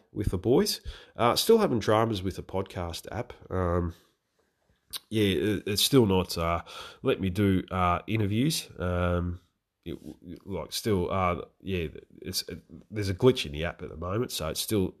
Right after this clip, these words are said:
I'm still trying to work through that. I've, uh, emailed them, and, uh,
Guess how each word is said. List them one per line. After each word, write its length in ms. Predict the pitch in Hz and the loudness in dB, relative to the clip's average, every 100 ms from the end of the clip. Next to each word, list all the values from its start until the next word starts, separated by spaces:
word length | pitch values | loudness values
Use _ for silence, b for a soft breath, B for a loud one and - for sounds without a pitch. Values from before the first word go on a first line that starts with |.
| 53 - | -14 -10
I'm 120 | 101 | -8
still 220 | - 117 | -2 -2
trying 180 | 104 95 | 2 2
to 80 | 87 | 2
work 180 | 90 | 0
through 220 | - 82 82 | -2 -4 0
that. 240 | 117 - B B B - | -2 -2 B B B -2
I've, 260 | 92 90 85 | 0 2 0
uh, 340 | 87 87 85 - - - | 2 2 0 -6 -16 -8
emailed 380 | 104 98 101 104 | -2 0 2 2
them, 160 | 131 | 2
and, 240 | 107 90 82 | 2 0 -2
uh, 320 | 85 85 80 | -2 -4 -6